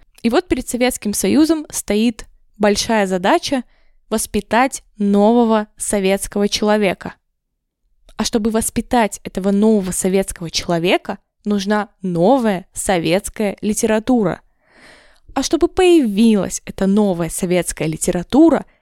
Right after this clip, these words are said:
нужны новые советские писатели. Государству необходимы были писатели, которые бы смогли отображать реалии Советского Союза и пропагандировать через тексты советскую идеологию.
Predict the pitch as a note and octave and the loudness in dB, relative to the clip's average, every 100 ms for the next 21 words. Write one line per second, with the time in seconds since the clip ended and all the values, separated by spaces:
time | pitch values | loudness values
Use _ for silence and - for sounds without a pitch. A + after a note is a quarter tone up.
0 | _ _ _ _ _ _ A3+ A3+ B3 C#4 | _ _ _ _ _ _ -2 0 0 -2
1 | _ G#3 G#3+ B3 D4+ C#4 C4 B3 A#3 D4 | _ 0 4 4 4 0 0 0 2 0
2 | - - C#4+ D4 - D4+ A#3 - - - | 0 -4 -2 0 0 0 0 -4 -14 -14
3 | _ _ _ - A3 A#3+ A#3 D4+ - A#3 | _ _ _ -6 -2 0 0 0 -2 -2
4 | A3 B3 B3 B3+ A3+ A3+ G3 G3+ G3+ - | 2 0 0 -6 -2 -2 0 0 0 -2
5 | G3+ - G4 - A3+ G3+ _ G#3 B3 D4 | -4 0 0 0 -4 -6 _ -4 2 2
6 | C#4 G#3 A3 - G#3+ G#3 A3+ C#4+ C#4+ _ | 2 0 -4 0 -2 2 2 2 0 _
7 | _ - A3 G#3+ A3+ A3+ A#3 G#3+ - - | _ -4 -2 0 0 2 2 0 -6 -4
8 | A3 A#3 A3 G3 G#3+ G#3+ G#3+ - G3 - | 2 2 2 -2 -2 0 -2 -6 -4 -2
9 | G#3 D#4+ F#4+ - - - - _ _ F4 | 4 4 4 0 -6 -20 -20 _ _ 0
10 | D#4+ D4+ B3+ B3 A#3+ A#3 G#3 - G3+ F#3+ | 0 -2 -2 0 2 0 0 -4 -4 -4
11 | - - F4 - - B3+ - - G#3 A3+ | -4 -2 -2 -4 -4 -2 -2 -2 0 0
12 | - - A3+ - G#3 A3 G#3+ G#3 F3+ - | -2 -8 -8 -6 -2 0 2 2 0 -2
13 | - | -8